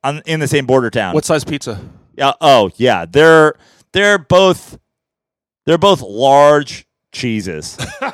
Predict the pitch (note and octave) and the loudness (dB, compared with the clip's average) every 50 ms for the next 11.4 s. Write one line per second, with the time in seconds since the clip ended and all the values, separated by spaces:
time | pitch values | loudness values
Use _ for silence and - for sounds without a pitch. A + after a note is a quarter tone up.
0 | - _ - C#4+ B3 - _ _ G#3+ G3+ F#3 F3+ D3+ - _ _ _ _ _ _ | -12 _ -20 -20 -20 -20 _ _ -16 -14 -12 -12 -12 -16 _ _ _ _ _ _
1 | G#2+ B2+ D#3 E3+ F3 F3 F#3+ F#3 F#3 F3+ F3+ - D#3+ E3+ E3+ F3 E3 D3+ C#3 C#3 | 0 4 6 6 6 4 2 2 0 2 2 4 4 4 4 4 4 2 2 2
2 | C#3 C#3+ C#3+ C#3+ F#3 A3 A3 G3 F3 D#3+ D#3 D#3 - - - D3 C#3+ D#3 E3 D#3+ | 4 4 4 4 4 4 4 6 6 4 2 2 0 -2 -2 0 2 4 4 2
3 | C3 C3 C3+ C#3 C#3+ D3+ D3+ C#3+ - - - C3+ B2+ B2 A2+ - A#2 F#2+ D#2+ D#2+ | 2 2 4 4 6 4 4 2 -2 -10 -8 -8 -8 -8 -6 -6 -6 -6 -6 -8
4 | - - A#2 A#2+ A2+ A2 - _ _ _ _ - A2 A2 G#2+ G#2+ A2+ A#2+ B2 _ | -14 -16 -14 -14 -14 -14 -16 _ _ _ _ -10 -6 -6 -4 -4 -6 -6 -10 _
5 | _ _ _ _ _ _ _ _ _ _ - B2+ C3+ B2 - - D#3 D3+ D3+ D3+ | _ _ _ _ _ _ _ _ _ _ -2 -2 -2 -2 -2 -2 -4 -4 -4 -4
6 | - D3 D3+ D3 D3+ - C3+ A#2+ A2+ A2+ A2 G#2 G2+ F#2 F2+ - A#2 A#2 A2+ A2 | -4 0 0 0 0 0 0 0 2 0 0 -2 -4 -6 -6 -6 -4 -2 0 0
7 | G#2+ G#2 - C3+ D3 E3 F3 E3+ E3 D#3+ D#3 D#3 D3+ C#3+ C#3+ C#3 C#3 C#3 C3+ C3 | -2 -2 -6 -10 -8 -6 -4 -4 -4 -4 -4 -6 -8 -8 -8 -6 -4 -4 -2 -2
8 | B2+ A#2+ A2 G2+ - - C3 C3+ C3 B2+ B2 B2+ B2 - - C3 C3 B2+ B2 A#2+ | -2 -4 -4 -6 -4 -4 -2 0 0 0 0 -2 -4 -6 -6 -4 -4 -2 -2 -2
9 | A#2+ - _ _ _ _ _ - A2 A#2 A2 F2 A2 A2+ B2+ D3 E3+ F3 D#3 - | -4 -6 _ _ _ _ _ -6 -4 -4 -4 -4 -4 0 4 4 4 4 2 0
10 | D#3 B2+ A#2+ A2 - - G#2+ G2 F#2+ F#2 - - - - A2 A#2 A2+ - - G#2+ | -2 0 0 -2 -4 -6 -10 -12 -12 -14 -16 -20 -10 -4 -2 -2 -2 -2 -4 -6
11 | G2+ G2+ G2+ F#2+ E2+ F#2 F2+ E2+ | -4 -4 -4 -4 -4 -4 -6 -6